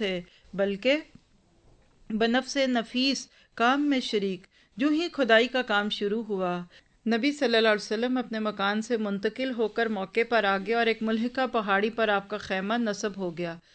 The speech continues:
क्या पता चला कि जंग में आप शरीक होते थे, लेकिन फिर भी आप बाकी फ़ौज से एक appointed जगह पे अलग होते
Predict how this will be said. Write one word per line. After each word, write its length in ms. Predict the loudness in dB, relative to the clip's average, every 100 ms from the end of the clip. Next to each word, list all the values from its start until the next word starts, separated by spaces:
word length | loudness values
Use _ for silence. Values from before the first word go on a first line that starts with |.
| -20 -2
क्या 140 | 0
पता 200 | 0 -2
चला 240 | -2 -2 -2
कि 160 | -4
जंग 220 | -2 -2 0
में 180 | 0
आप 60 | -2
शरीक 360 | -4 -4 -2 -2
होते 300 | -2 -2 -4
थे, 120 | -4
लेकिन 280 | -4 -4 -2
फिर 180 | -2
भी 220 | -2 -2 2
आप 300 | 2 0 -6 -8
बाकी 380 | -2 -2 -2 -8
फ़ौज 280 | -2 0 0
से 260 | -2 -2 -4 -20 -4
एक 180 | -2 -2
appointed 500 | -2 -2 -2 -2 -2
जगह 240 | -2 -2
पे 140 | -2 -2
अलग 300 | 0 0 0
होते 360 | -4 -4 -6